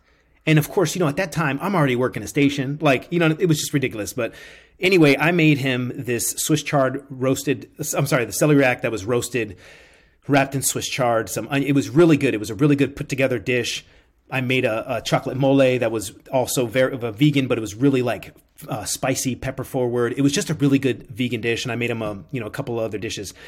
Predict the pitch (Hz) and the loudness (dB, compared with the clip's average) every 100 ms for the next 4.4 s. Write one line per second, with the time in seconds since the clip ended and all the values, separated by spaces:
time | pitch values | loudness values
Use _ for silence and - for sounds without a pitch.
0 | - - - 120 - 131 143 143 156 139 | -20 -8 0 0 2 2 6 6 6 4
1 | 139 139 135 123 127 - - 180 - 143 | 2 0 -2 -4 -6 -6 -2 -2 0 -2
2 | 117 110 123 - 127 - 123 110 120 135 | -2 -6 -8 -8 -8 -4 -4 -2 0 0
3 | 113 - _ - 120 135 139 95 110 120 | 0 -6 _ -10 -2 0 -2 -4 -4 -2
4 | 107 120 92 - | -2 -2 -4 -8